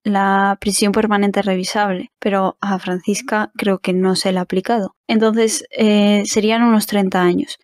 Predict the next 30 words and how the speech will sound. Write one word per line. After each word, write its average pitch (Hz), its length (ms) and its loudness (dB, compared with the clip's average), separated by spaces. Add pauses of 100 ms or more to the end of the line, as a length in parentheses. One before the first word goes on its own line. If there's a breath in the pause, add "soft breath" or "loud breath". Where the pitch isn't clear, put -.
Pero 247 140 0
a 233 40 0
pesar 233 280 0
de 254 160 2
ser 254 220 0
esos 226 280 -2
treinta 220 440 2
años 214 500 2
lo 226 140 2
máximo 202 540 -2
que 196 140 -4
puede 202 200 0
estar 208 260 -2
en 214 240 4
prisión, 220 500 0 (240 soft breath)
no 285 260 4
los 208 220 0
va 190 60 0
a 185 40 -4
estar 196 280 -6
completamente. 202 800 -2 (120)
Muchas 202 300 -2
veces 233 300 0
ya 214 160 2
he 208 40 0
dicho 254 380 2
que 208 420 -2
por 202 220 -2
buen 233 220 2
comportamiento, 214 1080 0